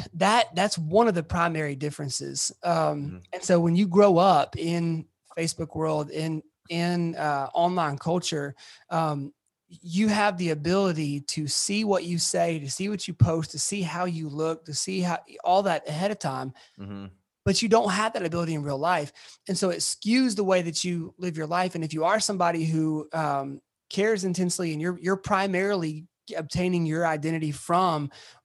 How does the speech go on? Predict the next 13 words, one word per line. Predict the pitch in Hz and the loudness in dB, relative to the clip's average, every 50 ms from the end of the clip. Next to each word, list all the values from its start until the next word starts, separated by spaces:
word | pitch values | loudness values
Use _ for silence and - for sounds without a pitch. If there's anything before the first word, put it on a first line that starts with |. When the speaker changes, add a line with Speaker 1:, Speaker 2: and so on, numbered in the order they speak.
| 143 135 139 | -16 -10 -2
Speaker 1:
what | 160 175 - - | 0 0 0 0
you | 170 160 180 170 | -2 -2 0 0
see | - - - 180 170 | 0 0 -2 -2 -2
and | 156 143 | -4 -4
how | 139 156 165 | -4 -2 -2
you're | 170 160 165 165 165 | -2 -2 -2 -4 -4
interacted | 156 151 143 151 165 165 - 156 | -2 -2 0 0 -2 -2 -4 -6
with | 151 147 143 - | -6 -8 -6 -6
online, | 147 139 135 143 160 185 190 160 139 135 131 135 - _ - 196 | -6 -6 -6 -4 -2 -2 -2 -2 -2 -4 -6 -8 -10 _ -16 -14
Speaker 2:
Mm-hmm. | 190 190 190 190 | -14 -12 -8 -8
Speaker 1:
um, | 170 160 160 151 139 123 127 - _ _ _ _ - | -6 -6 -6 -6 -8 -10 -14 -20 _ _ _ _ -6
you're | 180 247 233 | -4 -2 0
doomed | 165 165 175 165 139 127 127 - | 2 2 2 2 0 -2 -6 -10